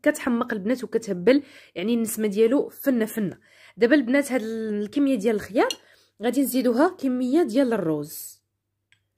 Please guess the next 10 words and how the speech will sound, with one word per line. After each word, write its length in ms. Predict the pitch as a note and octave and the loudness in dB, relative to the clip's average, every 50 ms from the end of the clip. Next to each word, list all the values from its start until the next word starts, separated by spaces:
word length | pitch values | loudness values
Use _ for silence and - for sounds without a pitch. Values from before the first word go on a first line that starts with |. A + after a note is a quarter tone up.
| _ - - _ _ | _ -20 -20 _ _
هاد 140 | - F3 E3+ | -16 -12 -12
الوصفه 400 | F3+ F3 F3 E3+ - - - A#3 | -10 -8 -6 -6 -4 -2 0 0
راه 180 | A3 G3+ F3+ G3+ | 0 0 0 0
معجزه 720 | F#3+ G#3 A#3+ C4+ G#3 E3 - F#3 E3+ F#3+ G3 F3+ F3+ G3+ | 0 0 0 0 -2 -2 -6 -8 -6 -6 -4 -2 -2 -2
البنات، 360 | G3 E3 E3+ F#3 A3+ B3+ A#3+ | -2 -2 -2 -2 -2 -2 -4
نتمنى 400 | A3 G3 - G3+ G3 G3 G3 G3+ | -6 -6 -4 -4 -2 0 0 0
غير 140 | G3 C4+ D#4 | 2 2 0
تحيدوا 380 | D4+ - - - B3 A#3 A3 A3+ | 0 -2 -4 -4 -2 0 0 0
العجز 420 | G3+ F3 F#3 F3+ C#4 D#4 D#4 - - - - - _ _ _ - | 0 -2 0 2 2 2 2 -2 -12 -20 -20 -20 _ _ _ -6
وديروها 720 | C4+ A#3 F#3+ F#3 A3+ A#3 A3 G#3 F#3+ E3 F#3+ C4+ F#4+ - | -6 -4 -4 -2 0 0 2 0 0 0 0 -2 -2 -2